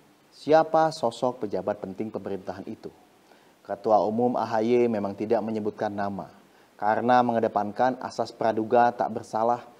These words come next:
dan menunggu proses konfirmasi. Tadi malam, sebagaimana yang kita saksikan bersama, kita sudah mendengar langsung penjelasan dari K S P Muldoko sendiri. Respon beliau sudah terprediksi, nervous,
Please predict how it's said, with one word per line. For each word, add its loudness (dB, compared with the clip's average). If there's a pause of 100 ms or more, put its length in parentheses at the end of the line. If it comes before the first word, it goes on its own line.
(180)
dan -10
menunggu -4
proses -6
konfirmasi. -10 (680)
Tadi 0
malam, 2 (320)
sebagaimana 0
yang -4
kita -4
saksikan -8
bersama, -8 (460)
kita -2
sudah 0
mendengar -2
langsung -4
penjelasan -2
dari -2
K -4
S -10
P 0
Muldoko -4
sendiri. -8 (960)
Respon -2
beliau 2
sudah -2
terprediksi, -10 (480)
nervous, -6